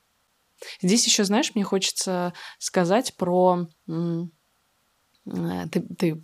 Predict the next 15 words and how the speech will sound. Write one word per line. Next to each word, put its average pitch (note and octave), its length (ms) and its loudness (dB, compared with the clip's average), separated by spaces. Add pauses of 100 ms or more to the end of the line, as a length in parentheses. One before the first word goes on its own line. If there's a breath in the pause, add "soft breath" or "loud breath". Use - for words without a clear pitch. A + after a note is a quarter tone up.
привёл F3+ 320 2
такой F3 440 -2
пример, E3+ 440 -2
что, D#3+ 400 -6 (540 loud breath)
а, E3 460 -6
есть, E3+ 600 0
а, D#3+ 400 -6
преподаватели, E3 680 0
которые D#3+ 580 -4
вот D#3+ 280 -10
очень E3 400 -4
пилят D#3+ 300 4
своим D3+ 260 -4
предметом. D3+ 580 -6 (680 loud breath)
А, D#3 840 0